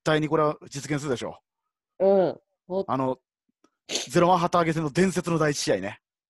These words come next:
Speaker 2: ね。いやー。
Speaker 1: うん。
Speaker 2: いいよ。
Speaker 1: あの、もう、もう解説席とかがめちゃくちゃテンション上がったっていう、
Speaker 2: <laughs>
Speaker 1: 伝説の第一試合。
Speaker 2: いやー、ちょっと楽しみ。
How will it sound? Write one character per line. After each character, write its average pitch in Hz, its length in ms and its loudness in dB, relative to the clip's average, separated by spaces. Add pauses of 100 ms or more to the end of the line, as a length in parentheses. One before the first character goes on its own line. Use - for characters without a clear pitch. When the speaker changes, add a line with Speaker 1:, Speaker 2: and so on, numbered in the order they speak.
(180)
Speaker 2:
ね。 214 320 2 (440)
い 135 60 -16
や 120 100 -12
ー。 175 520 -2
Speaker 1:
う - 20 -6
ん。 - 40 -10 (1160)
Speaker 2:
い 190 400 4
い 175 40 4
よ。 147 100 2
Speaker 1:
あ - 20 -2
の、 117 80 -6
も 104 200 -12 (480)
う、 - 20 -14
も 127 60 -6
う - 60 -20
解 185 240 2
説 196 240 -4
席 - 180 -6
と 123 120 -8
か 120 100 -6
が 104 220 -6 (160)
め 117 280 -8
ち 180 120 -2
ゃ 170 40 2
く - 40 -12
ち 190 60 0
ゃ 160 40 2
テ 190 100 2
ン 156 40 0
シ 135 80 -2
ョ 127 40 0
ン 110 40 2
上 113 40 -2
が 117 80 -4
っ - 40 -4
た - 80 -16
っ - 20 -20
て 101 120 -10
い 92 140 -6
う、 - 80 -12 (340)
Speaker 2:
<laughs> 370 360 0
Speaker 1:
伝 - 180 6
説 220 200 4
の 165 100 6
第 151 120 6
一 - 80 0
試 147 160 0
合。 98 80 2
Speaker 2:
い - 40 -2 (1400)
や 240 200 6
ー、 240 60 2
ち 262 120 2
ょ - 20 2
っ 254 40 2
と - 220 -10
楽 214 240 -6
し 240 160 -10
み。 180 400 -10